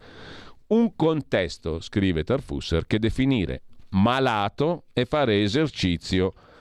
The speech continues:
di eufemismo. E partiamo col riconoscimento di Mario Frigerio, che riconosce Olindo come aggressore. Frigerio è l'unico testimone.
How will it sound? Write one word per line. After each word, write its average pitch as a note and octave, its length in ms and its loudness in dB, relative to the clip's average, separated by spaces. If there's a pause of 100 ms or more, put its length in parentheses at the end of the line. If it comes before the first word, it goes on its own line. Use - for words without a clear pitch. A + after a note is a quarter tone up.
(340)
di D3 220 2
eufemismo. F#2 800 0
E E3+ 100 0
partiamo C#3 400 -2
col A2 160 0
riconoscimento F#2+ 720 -2
di E2+ 100 0
Mario D2 260 2
Frigerio, D#2+ 440 0
che D2+ 100 -6
riconosce D2 440 -2
Olindo D2 320 0
come C#2+ 200 0
aggressore. B1 560 -4 (800)
Frigerio B2 540 2
è G#2 40 2
l'unico G#2+ 300 2
testimone. C#3+ 580 -2